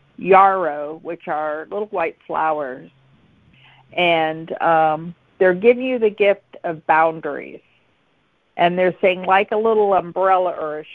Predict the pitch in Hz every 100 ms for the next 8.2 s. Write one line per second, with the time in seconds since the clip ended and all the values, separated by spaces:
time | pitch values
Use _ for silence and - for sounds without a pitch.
0 | - 262 233 160 156 160 - 170 196 196
1 | 190 - 165 - 196 190 208 190 165 160
2 | - 170 165 185 180 170 160 - 214 202
3 | 151 143 160 _ _ _ _ _ _ _
4 | _ - 170 165 160 170 - 175 175 165
5 | - 190 143 185 202 185 - 165 - 202
6 | 185 - 185 - 165 165 175 180 185 170
7 | 165 175 196 202 208 202 202 202 208 202
8 | 165 160